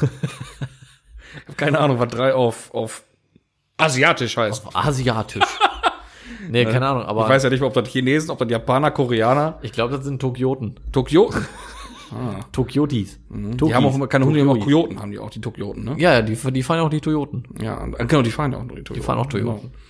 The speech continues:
Speaker 2: Ja. Nee, da ist er jetzt untergekommen, ging
Speaker 1: Mhm.
Speaker 2: richtig ratzfatz. Ich sag mal, seit der Kündigung zwei Wochen?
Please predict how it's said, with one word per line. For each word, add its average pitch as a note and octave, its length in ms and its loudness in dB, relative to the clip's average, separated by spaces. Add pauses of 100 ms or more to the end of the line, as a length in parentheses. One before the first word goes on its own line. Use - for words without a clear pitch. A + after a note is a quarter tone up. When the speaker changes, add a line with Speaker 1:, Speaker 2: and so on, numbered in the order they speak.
Speaker 2:
Ja. A2 200 -6 (200)
Nee, A#3 120 4
da E3 100 6
ist F#3 100 2
er A#3+ 80 6
jetzt G#3+ 140 0
untergekommen, A#3+ 500 2
ging - 120 4
Speaker 1:
Mhm. G#3+ 40 4
Speaker 2:
richtig A3+ 300 2
ratzfatz. A2 340 -2
Ich C#3 140 -4 (100)
sag C#3 160 0
mal, C#3+ 80 2
seit B2+ 220 4
der C#3+ 80 0
Kündigung F#3+ 560 0 (180)
zwei G2 320 -6
Wochen? B2+ 220 -2